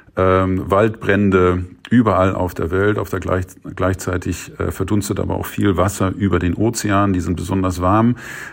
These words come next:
Das muss irgendwann wieder runterkommen. Also gibt es viele Stürme, äh, viele Extremwetter, Regenereignisse. Ähm, äh, und das,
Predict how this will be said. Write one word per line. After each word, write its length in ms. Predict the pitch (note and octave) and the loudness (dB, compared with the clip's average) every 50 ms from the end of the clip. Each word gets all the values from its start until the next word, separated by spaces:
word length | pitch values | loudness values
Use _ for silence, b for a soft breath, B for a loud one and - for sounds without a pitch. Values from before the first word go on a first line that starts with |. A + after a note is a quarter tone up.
| B B | B B
Das 200 | - G2 F#2 - | 0 0 2 4
muss 180 | A#2 G#2 G#2 - - | 4 2 2 2 2
irgendwann 400 | B2+ C3+ B2+ A#2 G2 G#2 G2 F#2 | 4 4 4 4 2 0 0 0
wieder 140 | G2 F#2+ F#2+ | 2 2 2
runterkommen. 600 | E2+ A2 B2+ B2+ B2+ G2+ - - G#2 F#2+ G2 F#2 | 4 4 2 2 2 0 0 0 0 0 0 0
Also 300 | - F#2 F#2+ F#2 F#2 F#2+ | 0 0 0 0 0 -2
gibt 180 | F#2+ F2+ - - | -4 -4 -4 -8
es 100 | F2 - | -8 -8
viele 300 | - - B2 A2+ G#2 G2 | -4 -4 -2 -2 -2 -2
Stürme, 720 | - - - A2+ A2+ G#2+ A2+ G#2+ G#2 G2+ G2 G2 - - | -4 -2 0 2 2 2 2 2 2 2 2 0 0 0
äh, 160 | G2 F#2+ F#2 | 0 0 -2
viele 440 | - - A#2 A2+ G2 G#2 G2+ F#2+ F#2 | -2 -4 -4 -2 2 2 2 2 2
Extremwetter, 960 | F#2 - - - - - A2+ A2+ G#2 F#2 F#2+ F#2+ G2 G2 F#2 F#2 F#2+ F2+ | -2 -4 -4 -6 -2 0 2 2 4 4 2 2 2 2 2 2 0 2
Regenereignisse. 1040 | F2+ G#2+ B2+ B2+ A#2 G#2 F#2+ F#2+ D#2+ F2+ F#2+ F#2+ F#2 F#2+ F2+ - - G2+ F#2 F#2 F2+ B B B B B B B B B B B B - _ - | 2 4 4 4 2 0 0 0 0 2 0 0 0 -2 -4 -4 -2 -2 -2 -2 -2 B B B B B B B B B B B B -20 _ -4
Ähm, 500 | F#2+ F#2+ G2 F#2 F#2+ F#2+ F#2 F2+ F#2 F#2+ - - - | -2 0 0 2 2 2 2 0 -2 -4 -8 -6 -4
äh, 300 | G2 F#2+ F#2+ F#2 F#2+ G2 | 0 2 2 4 2 2
und 500 | G2+ - G#2+ F#2 F#2+ F#2 - - - G#2 | 2 0 0 0 0 0 -4 -4 0 2
das, 500 | F#2+ G#2 A2 - - - - - - | 2 2 2 0 -4 -8 -10 -12 -14